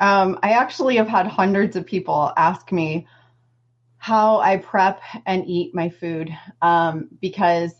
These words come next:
I eat everything raw. I've eaten it raw, um, ever since I went to the farms. Um, I didn't eat it raw out of the grocery store because, uh, you don't really know what you're getting.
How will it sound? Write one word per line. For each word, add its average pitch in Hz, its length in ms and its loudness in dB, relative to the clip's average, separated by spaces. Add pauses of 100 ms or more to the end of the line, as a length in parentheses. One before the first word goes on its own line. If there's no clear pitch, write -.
I 170 120 2
eat 190 260 -4
everything 170 500 -2
raw. 127 340 0 (220)
I've 180 220 0
eaten 196 240 0
it 175 120 0
raw, 165 520 2 (200)
um, 160 360 0
ever 208 240 2
since 220 260 0
I 170 120 2
went 175 240 -2
to 185 80 -6
the 165 100 -2
farms. 147 560 -4 (460)
Um, 165 300 2
I 175 120 2
didn't 196 380 2 (180)
eat 208 160 0
it - 100 -2
raw 180 380 4
out 175 140 2
of 180 120 -4
the 185 80 -4
grocery 180 380 -2
store 226 340 -2
because, 165 580 -2
uh, 139 320 2
you 180 140 -4
don't 180 200 2
really 175 260 0
know 156 180 0
what 156 160 0
you're 160 120 -6
getting. 131 440 -6